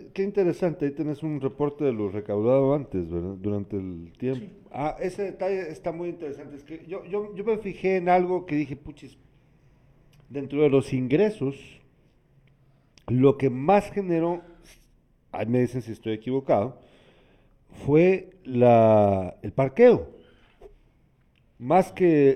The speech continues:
Speaker 1: el, más que el arrendamiento de, de espacios.
Speaker 2: Así es.
Speaker 1: O sea, me, puchis, me quedé pensando, es increíble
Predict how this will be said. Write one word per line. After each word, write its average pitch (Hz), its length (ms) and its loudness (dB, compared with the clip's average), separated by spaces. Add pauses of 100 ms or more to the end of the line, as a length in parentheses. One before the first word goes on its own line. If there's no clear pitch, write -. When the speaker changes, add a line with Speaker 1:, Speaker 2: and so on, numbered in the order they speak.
(140)
Speaker 1:
el, 101 680 -4
más 131 280 -4
que 180 120 0
el 151 80 6
arrendamiento 127 840 0
de, 101 460 2
de 95 100 -6
espacios. - 460 0 (240)
Speaker 2:
Así 120 280 -20
es. - 260 -20 (560)
Speaker 1:
O - 40 -20
sea, 180 100 -2 (160)
me, 165 200 -8
puchis, 165 560 -16
me 131 160 -12
quedé 127 200 -12
pensando, 180 520 -12 (180)
es - 240 -20
increíble 160 840 -12